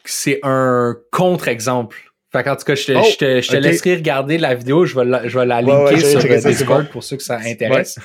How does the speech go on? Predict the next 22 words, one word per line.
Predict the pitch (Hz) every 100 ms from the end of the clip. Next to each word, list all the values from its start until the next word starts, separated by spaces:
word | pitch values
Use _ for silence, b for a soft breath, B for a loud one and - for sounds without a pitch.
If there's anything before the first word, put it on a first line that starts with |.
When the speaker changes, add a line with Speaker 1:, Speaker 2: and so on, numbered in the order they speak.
| -
Speaker 2:
<laughs> | 185 - - 165 143
Speaker 1:
Mais | 175 214
quand | 196
il | 208
se | - 196
met |
à | 180
parler | 165 - 139
de | 139
tout | 120
ça, | 156 165
puis | 160
c'est | -
super | 117 - 135
intéressant. | 131 123 117 160 202
Puis | 202 135
un |
moment | 131 131
donné, | 143 202
il | 156
se | -
met, | 147 170 190